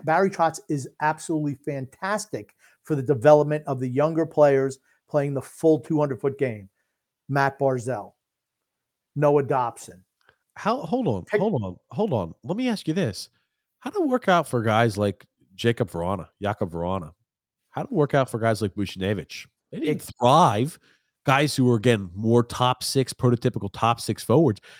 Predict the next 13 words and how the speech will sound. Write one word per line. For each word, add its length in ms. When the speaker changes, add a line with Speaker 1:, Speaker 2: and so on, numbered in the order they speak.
Speaker 2:
they 60
didn't 160
thrive 340
until 240
they 120
left 560
Barry 260
Trotz, 480
those 220
young 220
guys. 480
Speaker 1:
Right, 260
but 240